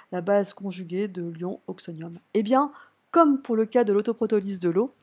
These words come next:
on va associer à cette réaction équilibrée une valeur chiffrée, ce qu'on va appeler une constante, une constante d'acidité ici, puisque c'est de l'ac-, un acide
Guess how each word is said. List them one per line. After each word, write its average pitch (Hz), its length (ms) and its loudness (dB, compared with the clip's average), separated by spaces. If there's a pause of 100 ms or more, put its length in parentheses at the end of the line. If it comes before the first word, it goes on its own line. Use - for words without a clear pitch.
(360)
on 233 80 2
va 285 160 10
associer 262 680 4
à 202 100 -2
cette 196 220 -2
réaction 254 460 2
équilibrée 208 680 -2 (100)
une 202 140 -2
valeur 240 300 4
chiffrée, - 360 -4
ce 214 40 -12
qu'on 202 100 -4
va 185 40 2
appeler 180 180 -4
une 180 120 -4
constante, 247 600 -2
une 170 100 -10
constante 254 340 0
d'acidité 220 480 0
ici, 226 360 -4
puisque 208 280 -6
c'est 175 260 -6
de 202 100 0
l'ac-, 208 320 2
un 202 120 0
acide 202 440 -2